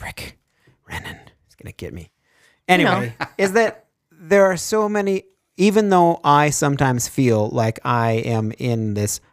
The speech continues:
Speaker 1: homogenous bubble zone or whatever, there are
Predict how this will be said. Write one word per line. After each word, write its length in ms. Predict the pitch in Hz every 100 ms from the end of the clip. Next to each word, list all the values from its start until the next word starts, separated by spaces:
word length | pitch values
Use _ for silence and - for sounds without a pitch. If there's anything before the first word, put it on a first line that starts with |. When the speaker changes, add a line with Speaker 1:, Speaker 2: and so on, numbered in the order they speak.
| _
Speaker 1:
homogenous 920 | - 104 107 110 107 107 101 - - _ - _ _ _ _ _ _ _ _ _ _ 113 107 _ _
bubble 540 | 120 117 143 127 127
zone 480 | 117 107 127 117 117
or 100 | 117
whatever, 680 | 110 113 123 113 113 - 58 - - _
there 300 | 117 135 143
are 540 | 135 147 147 143 143